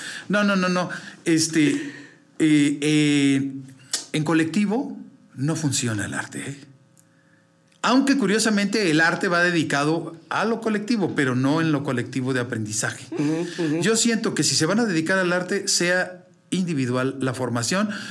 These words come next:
Speaker 1: y ya después en una carrera, pues ok, ahí ya no hay cohete.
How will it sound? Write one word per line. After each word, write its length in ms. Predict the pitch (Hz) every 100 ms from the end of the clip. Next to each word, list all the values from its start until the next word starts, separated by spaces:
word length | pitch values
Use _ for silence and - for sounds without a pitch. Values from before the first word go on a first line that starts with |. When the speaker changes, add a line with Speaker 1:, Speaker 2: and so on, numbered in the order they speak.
| -
Speaker 1:
y 100 | 196
ya 140 | 233
después 340 | 240 226 226 208
en 80 |
una 220 | 208 208 190
carrera, 500 | 156 180 233 285 - - - _
pues 140 | -
ok, 160 | 120 113
ahí 340 | 104 110 127
ya 140 | 127 127
no 80 |
hay 80 | 117
cohete. 340 | 117 113 -